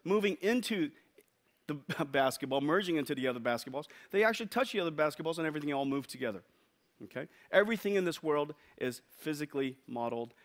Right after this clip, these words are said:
Everything in this world behaves according to the laws of physics. And as a result,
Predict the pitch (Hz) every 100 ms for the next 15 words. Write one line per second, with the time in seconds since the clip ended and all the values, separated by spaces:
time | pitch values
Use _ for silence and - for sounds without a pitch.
0 | _ 143 139 139 139 127 120 110 117 113
1 | 113 - 110 107 110 107 104 - 110 107
2 | 110 101 98 98 98 101 - 98 90 -
3 | - - - - - 156 170 170 151 123
4 | 156 175 -